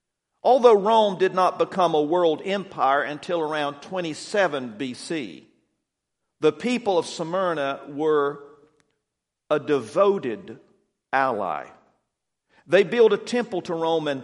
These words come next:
one ninety-five B C. There they worshiped Rome, and eventually demanding that Christians worship the emperor or be put to death. Situated around forty miles north of Ephesus on the Gulf of the Aegean Sea,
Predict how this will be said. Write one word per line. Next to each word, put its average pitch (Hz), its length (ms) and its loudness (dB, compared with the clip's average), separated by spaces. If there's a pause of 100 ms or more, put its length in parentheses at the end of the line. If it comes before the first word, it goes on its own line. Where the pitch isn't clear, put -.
(160)
one 202 320 2
ninety-five 160 840 2
B 123 160 -6
C. 87 420 -14 (220)
There 226 360 4
they 190 220 2
worshiped 170 840 -4
Rome, 98 640 -8 (680)
and 185 160 2
eventually 185 520 0
demanding 175 580 -2 (320)
that - 360 2
Christians 156 840 -6 (360)
worship 185 580 2
the 165 180 -2
emperor 208 420 -2
or 156 160 4
be 151 160 -2
put 170 380 -4
to 156 100 -8
death. 143 640 0 (1600)
Situated 190 800 0
around 160 340 2
forty 202 320 4
miles 156 460 2
north 160 300 0
of 127 180 -8
Ephesus 139 640 -2
on 139 160 -4
the 120 100 -6
Gulf 151 340 0
of 117 100 -12
the 135 140 -6
Aegean 123 440 -8
Sea, 117 600 -10